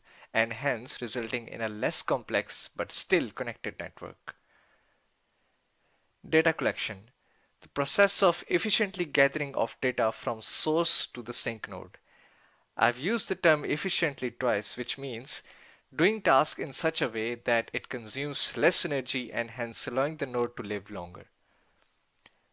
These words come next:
Tracking. Process of tracking, followed by first sensing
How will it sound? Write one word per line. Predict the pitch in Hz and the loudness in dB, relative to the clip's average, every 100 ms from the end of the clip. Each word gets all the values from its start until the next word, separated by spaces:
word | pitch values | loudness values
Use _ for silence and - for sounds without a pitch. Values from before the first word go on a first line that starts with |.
| _ _ _ _ _ _ _ _ - | _ _ _ _ _ _ _ _ 4
Tracking. | 143 123 113 80 - _ _ _ _ - | 6 6 0 -10 -18 _ _ _ _ 0
Process | 160 - 226 - | 2 6 4 6
of | 208 185 | 4 2
tracking, | - 156 110 120 104 - _ _ _ | 6 6 6 2 -10 -18 _ _ _
followed | - - 170 165 170 156 | -18 4 8 8 8 10
by | 156 151 | 10 10
first | 147 151 139 139 - | 6 4 4 4 -4
sensing | - 156 143 - 165 170 | 0 0 0 0 -2 -2